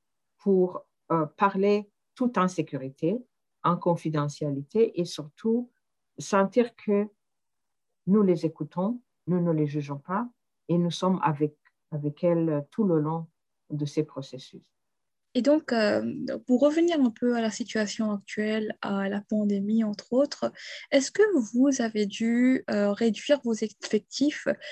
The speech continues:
Speaker 2: dans le sillage de la pandémie du covid dix-neuf ? Et si oui, comment est-ce que cela impacte votre capacité à aider justement les victimes d'agressions sexuelles ?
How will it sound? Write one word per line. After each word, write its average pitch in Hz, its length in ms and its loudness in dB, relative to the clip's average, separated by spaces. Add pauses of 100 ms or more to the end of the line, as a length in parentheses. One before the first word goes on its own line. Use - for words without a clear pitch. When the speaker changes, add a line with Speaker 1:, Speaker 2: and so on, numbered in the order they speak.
(220)
Speaker 2:
dans 254 100 8
le 330 140 6
sillage 226 560 0
de 208 80 0
la 208 100 0
pandémie 208 720 0
du 208 160 -10
covid 208 300 -4 (120)
dix-neuf ? 214 640 -2 (420)
Et 233 140 0
si - 240 0
oui, 269 380 4
comment 349 260 0
est-ce 330 240 -2
que 262 180 2
cela 240 560 0
impacte 240 540 -2
votre 226 400 -2
capacité 220 720 -4
à 220 160 -4
aider 208 240 0
justement 220 540 -2 (360)
les 220 140 6
victimes 208 400 0
d'agressions 208 460 -4
sexuelles ? - 460 -12